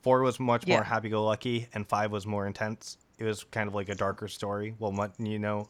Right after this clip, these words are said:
Speaker 1: uh, I definitely would think it's a darker story. Um,
Speaker 2: Oh, yeah, absolutely.
Speaker 1: and I just really like, you know, I love how they did the color,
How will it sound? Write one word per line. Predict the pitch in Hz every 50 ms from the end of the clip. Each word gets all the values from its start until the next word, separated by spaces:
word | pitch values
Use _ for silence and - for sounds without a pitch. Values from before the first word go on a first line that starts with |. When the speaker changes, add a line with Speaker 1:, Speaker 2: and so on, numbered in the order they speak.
| _
Speaker 1:
uh, | - 107 101 87 90 92 95 87 87
I | - 101 98 92 _ _ _ _ -
definitely | 101 98 - 107 98 95 92 98 - _ _ _ - - _ -
would | 104 98 87
think | - 98 90 -
it's | 92 87 -
a | 92
darker | 90 90 87 - -
story. | - - - 90 90 92 - - - - - - - - - - _ _
Um, | 107 101 101 98 98 98 95 196
Speaker 2:
Oh, | 190
yeah, | 170 165 147 127
absolutely. | 135 - - - 156 123 117 - 143 156 _ _ _ _ _ _ _ _ _ _ _
Speaker 1:
and | - 123 123 120 117 -
I | - 117
just | 120 123 117 -
really | 117 117 113 113 120 117 117 117
like, | 110 113 113 107 101 - - - _ _
you | 131
know, | 135 135 131
I | - 123 127
love | 120 123 123 120
how | 123 135 117
they | 110 110 107
did | 107 113 104
the | 95 107
color, | - - 135 139 135 131 123 123 120 117 117 113